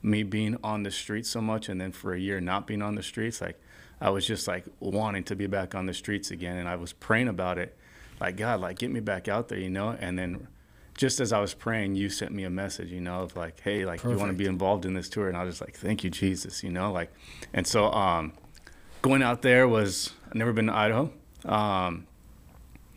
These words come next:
Speaker 1: the skate park was dope. The people were cool.
Speaker 2: Yeah,
Speaker 1: But just
Speaker 2: yeah.
Speaker 1: like, like, just seeing what God was doing in, in the kids at the skate park, and, and even just seeing so many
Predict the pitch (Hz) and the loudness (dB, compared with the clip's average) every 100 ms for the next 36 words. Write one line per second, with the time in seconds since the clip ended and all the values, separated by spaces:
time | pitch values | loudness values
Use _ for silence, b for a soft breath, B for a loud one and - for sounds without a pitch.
0 | - - - - 113 120 123 117 120 104 | -8 -4 -2 0 0 0 2 2 2 0
1 | 107 113 156 - - 123 123 107 101 - | 2 2 2 -2 0 0 0 0 -2 -4
2 | - 113 117 123 b b 131 131 113 113 | -2 2 2 0 b b 4 4 4 2
3 | 139 123 127 98 - 104 98 - b b | 4 4 4 2 0 -2 -2 -4 b b
4 | b b b - - - - - 147 - | b b b -20 -20 -20 -10 0 2 2
5 | - 143 143 139 113 113 113 113 104 - | 4 6 6 6 4 4 4 4 2 0
6 | 104 110 117 117 - - 113 107 101 101 | 2 2 0 -2 -8 -2 0 0 -2 -4
7 | 107 101 95 - 107 123 120 - - - | -4 -4 -4 -2 0 0 -2 -6 -6 -2
8 | 98 101 - 113 117 - 120 113 113 95 | -2 -2 -4 -2 -2 2 4 4 2 -2
9 | 90 B B B - 107 139 131 110 113 | -4 B B B -10 -2 0 2 2 0
10 | - 139 131 - 127 123 117 110 | 2 2 2 2 4 4 4 2